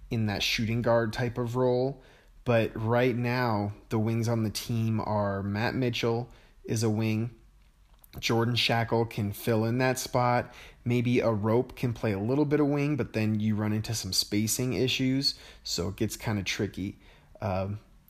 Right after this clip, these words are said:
so Matt Mitchell and Jordan Shackle being the only players who can really effectively play that spot without having to give something major up like spacing or size makes Jordan Shackle very valuable off the bench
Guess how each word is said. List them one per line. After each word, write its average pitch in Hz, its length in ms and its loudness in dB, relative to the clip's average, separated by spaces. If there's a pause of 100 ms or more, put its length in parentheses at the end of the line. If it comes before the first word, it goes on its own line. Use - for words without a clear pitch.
so - 260 -2
Matt 110 280 0
Mitchell 113 680 0
and 107 160 -2
Jordan 104 260 -2
Shackle 101 640 -2 (380)
being 110 240 0
the 110 100 2
only 110 240 0
players 107 360 0
who 110 100 -4
can 104 180 -6
really 104 300 0
effectively 104 1040 -2 (460)
play 113 240 0
that 107 200 0
spot 110 420 0
without 107 360 0
having 104 360 0
to - 120 -4
give 101 560 -2 (380)
something 113 420 -2
major 107 400 0
up 104 140 0
like 95 200 -4
spacing 104 580 -2
or 92 100 -4
size 98 680 -2 (420)
makes 104 240 -2
Jordan 101 220 0
Shackle 98 640 -2
very 101 460 -2
valuable 92 500 -2
off 90 200 -4
the 101 80 -4
bench 85 400 -6